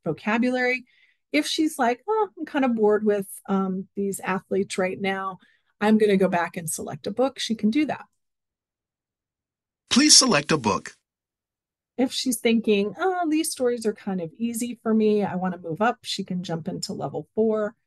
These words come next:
Speaker 1: and she can try different ones, um, different stories and different books. So a nice variety,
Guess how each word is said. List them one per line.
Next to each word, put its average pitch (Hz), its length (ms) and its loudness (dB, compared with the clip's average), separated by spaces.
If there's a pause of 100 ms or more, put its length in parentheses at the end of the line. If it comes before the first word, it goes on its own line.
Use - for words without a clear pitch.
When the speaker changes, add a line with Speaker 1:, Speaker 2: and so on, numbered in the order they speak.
(240)
Speaker 1:
and 185 140 0
she 190 120 -4
can 180 220 -6
try 147 460 -4 (260)
different - 420 -8
ones, 185 580 -2 (420)
um, 196 180 0
different 208 340 -4
stories 185 440 0
and 226 120 4
different 277 300 -4
books. - 460 -4
So 214 180 0
a 202 40 2
nice 226 340 0
variety, 190 680 -2